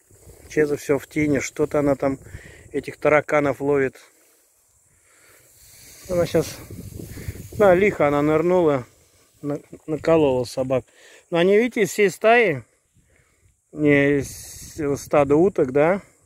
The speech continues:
отделили одну, но она их, видно, эти и это.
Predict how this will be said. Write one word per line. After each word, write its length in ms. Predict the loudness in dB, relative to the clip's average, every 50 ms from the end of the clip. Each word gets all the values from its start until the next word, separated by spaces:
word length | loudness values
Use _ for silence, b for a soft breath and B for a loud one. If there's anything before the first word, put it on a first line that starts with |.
| b _ _ _ b b b b b b b b b b b _
отделили 480 | -4 -4 2 4 4 4 6 6 6
одну, 520 | 6 4 4 2 2 0 2 2 0 -2 -4
но 120 | -4 -2 0
она 200 | 0 0 0 0
их, 160 | -2 -4 -8
видно, 200 | -8 -4 -2 -2
эти 220 | -2 -2 -2 -2
и 160 | -2 0 2
это. 360 | 2 2 0 -2 -4 -10 -10